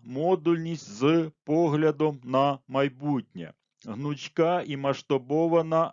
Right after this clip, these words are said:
модульна платформа, яка гарантує, що ви можете аналізувати розумні електромережі, впроваджувати стратегії інтеграції відновлювальних джерел енергії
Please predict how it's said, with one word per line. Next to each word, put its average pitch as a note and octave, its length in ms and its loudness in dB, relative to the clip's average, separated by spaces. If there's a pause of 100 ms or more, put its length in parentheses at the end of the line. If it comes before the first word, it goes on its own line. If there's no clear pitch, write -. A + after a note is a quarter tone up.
модульна C#3+ 640 -2
платформа, D#3 880 0
яка C3+ 380 2
гарантує, C3+ 840 0
що C#3 300 -2
ви C#3 400 2
можете C3+ 640 -2
аналізувати C3 1400 0
розумні D#3 880 -4
електромережі, C3 1200 0 (560)
впроваджувати D3 960 0
стратегії C3 720 -2
інтеграції B2 840 -2
відновлювальних A#2+ 680 -4
джерел A#2+ 460 0
енергії D#3+ 680 -2